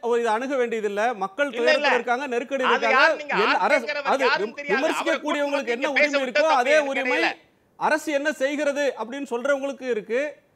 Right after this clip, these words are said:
Speaker 1: நீங்க பொறுப்பான இடத்துல இருக்கக்கூடியவங்க, அரசை ரெப்ரசென்ட் பண்றீங்க,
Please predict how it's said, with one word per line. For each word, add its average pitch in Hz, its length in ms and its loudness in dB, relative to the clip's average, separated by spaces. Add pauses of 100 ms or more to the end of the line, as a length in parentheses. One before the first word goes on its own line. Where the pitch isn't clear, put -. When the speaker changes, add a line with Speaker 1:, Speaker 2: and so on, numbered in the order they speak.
(100)
Speaker 1:
நீங்க 226 240 -2
பொறுப்பான 269 580 -2
இடத்துல 247 420 -4
இருக்கக்கூடியவங்க, 220 340 -2
அரசை 269 360 -2
ரெப்ரசென்ட் 240 480 -8
பண்றீங்க, 202 480 -6